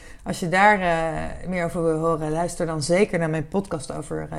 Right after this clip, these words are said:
keuzes maken. Dat is podcast nummer elf. Nou, ik ben wel lekker reclame aan het maken voor mijn andere <laughs> podcast in deze podcast. Maar ja, ik, eh, benoem ze in ieder geval eventjes. Want als dat een onderwerp is wat, eh, wat voor jou relevant is, dan, eh,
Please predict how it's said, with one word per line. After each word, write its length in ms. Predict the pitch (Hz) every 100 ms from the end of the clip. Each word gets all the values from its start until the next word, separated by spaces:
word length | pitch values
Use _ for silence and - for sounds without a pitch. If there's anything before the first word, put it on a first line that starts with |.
| 156
keuzes 340 | 190 196 175
maken. 340 | 147 139 139 165
Dat 80 |
is 60 | -
podcast 380 | - - 156 -
nummer 200 | 156 143
elf. 300 | 170 220 -
Nou, 120 | 214
ik 60 | 139
ben 100 | 147
wel 80 | 147
lekker 220 | 156 165
reclame 420 | 160 180 170 170
aan 60 | 160
het 100 | 156
maken 220 | 160 156
voor 140 | 156
mijn 120 | 156
andere 220 | 185 156 135 -
<laughs> 60 |
podcast 520 | 269 254 - 254 -
in 160 | 220 202
deze 360 | 180 196 180 -
podcast. 560 | 180 175 196 175 - 277 320 320 214
Maar 120 | -
ja, 220 | 156 139 -
ik, 200 | 180 180
eh, 220 | 165 160
benoem 260 | 185 254
ze 80 | 220
in 80 | 170
ieder 160 | 170 170
geval 180 | 156
eventjes. 480 | 143 156 147 156 165
Want 160 | 175 156
als 160 | 170
dat 160 | 190 165
een 140 | 165
onderwerp 380 | 170 170 165 196
is 180 | - 160
wat, 260 | 175 165 165
eh, 240 | 156 147
wat 200 | 170 185
voor 100 | 175
jou 260 | 175 185 170
relevant 540 | 170 170 180 190 180
is, 240 | 160 170
dan, 260 | 175 165 165
eh, 180 | 156